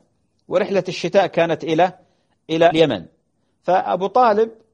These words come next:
من جملة رجالات قريش، بل قد يكون من أميزهم في قضية ممارسة التجارة، فاصطحب النبي عليه الصلاة والسلام معه، وحصل ما حصل من قصة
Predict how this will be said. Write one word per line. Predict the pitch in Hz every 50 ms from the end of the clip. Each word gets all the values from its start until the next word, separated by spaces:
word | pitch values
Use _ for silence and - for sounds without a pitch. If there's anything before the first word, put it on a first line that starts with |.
| _ -
من | 180 180 175
جملة | 165 233 233 226 208 180 - 180
رجالات | 175 170 160 156 165 165 170 165 156 -
قريش، | 151 - - 151 139 139 147 - - -
بل | - 160
قد | - - 175 170
يكون | 185 180 - 196 190
من | 185 180
أميزهم | 180 180 175 185 202 202 165 151 139 117 110 92
في | - - 156
قضية | 151 - 156 151 175 180 175 165 165 165 165 160 - - _ _ _ _ _ _ _
ممارسة | - 143 156 156 160 175 175 170 151 - 165 143 -
التجارة، | 139 _ - 147 131 156 156 123 104 87 - _ _ _ _ _ _ _ _ _ _ _
فاصطحب | - 180 170 - - 277 - - 190 180 170
النبي | 175 190 185 170 165 165 143 143 147
عليه | 131 143 143 147 147
الصلاة | 139 - - 147 151 147 135 -
والسلام | - 131 - - - 147 147 151 156 - - _ _ _ _ _ _ _ _ -
معه، | 160 180 190 165 165 165 156
وحصل | 175 185 175 170 165 - - 208 - - 190 170 170
ما | 165 165 160
حصل | 143 170 180 170 - 175 165 160
من | 151 147
قصة | 139 - 185 165 - - 165 156 160 156 151 -